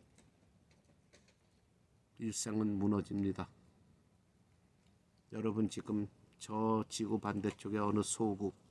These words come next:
깽단이 권력을 쥐고 깽단이 그 나라를 좌지우지하고 있는 나라의 소식들 듣고 있지 않습니까?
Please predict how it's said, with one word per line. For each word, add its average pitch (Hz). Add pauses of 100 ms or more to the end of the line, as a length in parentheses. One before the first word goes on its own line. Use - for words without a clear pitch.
(1080)
깽단이 110 (680)
권력을 107
쥐고 110 (600)
깽단이 107
그 -
나라를 104 (140)
좌지우지하고 107
있는 104
나라의 101
소식들 -
듣고 -
있지 104
않습니까? 104